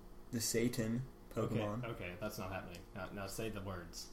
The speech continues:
Speaker 1: Okay, fine. <laughs> We'll get you on the flip flop.
Speaker 2: Hey, App, have you ever thought about your eternal salvation?
Speaker 1: Eternal salvation? What's that?
Speaker 2: It's just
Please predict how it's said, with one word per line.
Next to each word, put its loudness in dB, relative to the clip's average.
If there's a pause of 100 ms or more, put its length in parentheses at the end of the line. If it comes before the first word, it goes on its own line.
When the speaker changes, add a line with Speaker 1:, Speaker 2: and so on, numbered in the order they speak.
(180)
Speaker 1:
Okay, 0 (720)
fine. 12
<laughs> -2 (1040)
We'll 10
get 12
you 12
on 12
the 8
flip 4
flop. 8 (420)
Speaker 2:
Hey, 8
App, 2 (240)
have 4
you 2
ever 6
thought 10
about 6
your 6
eternal 2
salvation? 2
Speaker 1:
Eternal 12
salvation? 12
What's 12
that? 12 (440)
Speaker 2:
It's 4
just 6